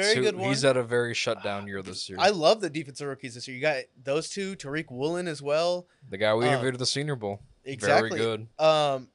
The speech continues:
Speaker 1: and New
Speaker 2: Hey,
Speaker 1: York's
Speaker 2: Aiden?
Speaker 1: got, huh?
Speaker 2: Uh, I'm sorry, who were you gonna say?
Speaker 1: I was saying, uh, what's his name? From New York. Uh, the edge rusher. I liked him, too.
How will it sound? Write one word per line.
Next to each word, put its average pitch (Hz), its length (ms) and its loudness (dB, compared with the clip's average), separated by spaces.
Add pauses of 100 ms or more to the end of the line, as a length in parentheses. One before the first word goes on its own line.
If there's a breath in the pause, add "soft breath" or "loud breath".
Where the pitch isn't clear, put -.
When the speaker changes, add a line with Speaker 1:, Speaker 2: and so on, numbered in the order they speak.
Speaker 1:
and 151 400 -4
New 160 160 -6
Speaker 2:
Hey, - 80 2
Speaker 1:
York's 262 180 0
Speaker 2:
Aiden? 233 60 6
Speaker 1:
got, 151 280 4 (500)
huh? - 760 -8
Speaker 2:
Uh, 101 320 2 (220)
I'm 113 80 -8
sorry, 113 160 -2
who 120 80 -4
were 123 60 -4
you 120 40 -8
gonna 123 120 -4
say? 139 220 -8
Speaker 1:
I 160 100 0
was 165 100 -2
saying, 165 300 -6
uh, 147 380 2
what's 147 200 -14
his 143 80 -14
name? 120 220 -8 (100)
From 147 100 -16
New 147 80 -10
York. 165 420 -4 (300)
Uh, 117 380 0 (800)
the 143 100 -6
edge 196 160 -2
rusher. 135 260 -4
I 127 60 -2
liked 165 280 -4
him, 175 240 -6 (140)
too. 196 220 -12